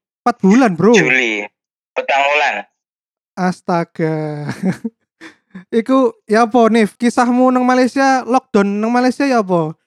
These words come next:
Speaker 1: Suasanane?
Speaker 2: Sepi. Nang kene lek lockdown.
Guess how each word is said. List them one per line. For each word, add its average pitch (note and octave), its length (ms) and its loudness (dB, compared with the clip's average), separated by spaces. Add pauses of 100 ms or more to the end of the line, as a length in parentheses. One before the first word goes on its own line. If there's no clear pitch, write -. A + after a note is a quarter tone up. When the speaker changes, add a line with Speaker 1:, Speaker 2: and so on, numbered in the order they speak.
(120)
Speaker 1:
Suasanane? G3+ 880 0 (320)
Speaker 2:
Sepi. D#3+ 560 -6 (480)
Nang D#3+ 160 -4
kene G#3 240 -2
lek G3 160 -2
lockdown. B2 440 -6